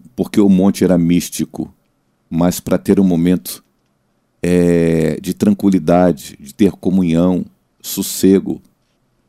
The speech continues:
Lá já não tinha poluição sonora, hoje tem. Então, quando a gente falou de monte, e Jesus ia ao monte, é para ficar a sós com Deus.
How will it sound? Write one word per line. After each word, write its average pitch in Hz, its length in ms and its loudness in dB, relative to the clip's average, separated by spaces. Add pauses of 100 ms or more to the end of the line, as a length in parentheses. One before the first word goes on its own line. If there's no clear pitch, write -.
Lá 107 280 2
já 135 100 0
não 120 140 2
tinha 107 240 0
poluição 95 480 -2
sonora, 82 400 -2
hoje 104 240 0
tem. 98 240 0
Então, 101 200 -2
quando 127 200 -2
a 113 40 2
gente 107 160 -2
falou 85 280 -2
de 80 120 -4
monte, 101 480 -4 (640)
e 87 100 -2
Jesus 85 360 2
ia 85 80 2
ao 80 80 0
monte, 113 240 2
é 101 40 0
para 107 160 -4
ficar 113 280 -4
a 117 60 -2
sós - 460 -4
com 78 180 -4
Deus. - 460 -8